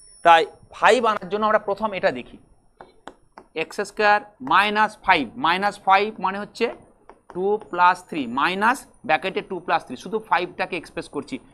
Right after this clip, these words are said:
মাইনাসটা আগেই রাখছি, শুধু ফাইভ টাকে এক্সপ্রেস করছি, টু plus থ্রি into x plus six, multiplication ব্র্যাকেট রিমুভ করে দাও। Distributive property of, be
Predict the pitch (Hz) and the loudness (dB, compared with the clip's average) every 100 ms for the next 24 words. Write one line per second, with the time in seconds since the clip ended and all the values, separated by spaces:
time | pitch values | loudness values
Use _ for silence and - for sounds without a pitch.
0 | - 151 175 185 - 156 165 175 165 156 | -4 -2 0 -4 0 0 2 -2 -4 -8
1 | 185 190 - 156 - 147 131 - _ 185 | -10 -4 -2 -4 -6 -10 -10 -12 _ -12
2 | 165 156 147 143 - - 113 _ - _ | -12 -14 -10 -10 -10 -16 -20 _ -20 _
3 | 151 156 - 165 - - 143 143 - 135 | -12 -10 -8 -8 -8 -12 -8 -8 -8 -14
4 | - _ _ _ _ _ _ _ _ _ | -16 _ _ _ _ _ _ _ _ _
5 | - _ - _ 139 147 147 151 170 180 | -20 _ -20 _ -4 -4 -4 -10 -12 -8
6 | 180 175 - _ _ - 143 170 143 170 | -8 -8 -16 _ _ -4 -4 -4 -8 -10
7 | 175 170 180 180 165 139 143 180 165 180 | -10 -6 -6 -4 -4 -6 -6 -8 -8 -8
8 | - 170 170 165 180 123 175 | -6 -6 -6 -6 -8 -6 -8